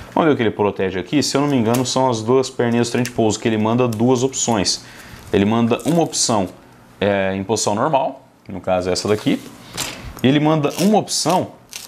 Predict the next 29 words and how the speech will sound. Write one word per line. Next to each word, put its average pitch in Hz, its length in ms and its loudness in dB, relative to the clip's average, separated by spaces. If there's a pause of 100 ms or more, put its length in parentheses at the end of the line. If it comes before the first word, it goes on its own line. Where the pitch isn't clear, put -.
(300)
que 139 600 4
seria 143 340 0
em 151 60 2
posição 151 480 0
de 147 80 -2
decolagem 143 600 0
no 147 80 -4
porta-aviões. 147 840 -4 (460)
Então, 104 420 0 (100)
o, 104 840 2
na 101 120 2
verdade 98 260 0
é 110 40 2
o 107 60 2
contrário, 107 520 -2
né? 90 120 -2
Essa 104 200 0
daqui 101 240 0
é 101 60 4
a - 20 0
decolagem 92 400 0
porta-aviões 95 600 -4
e - 20 2
essa 117 180 -2
daqui 104 320 0
é 104 40 2
a - 20 2
posição 101 380 -2
normal. 101 440 0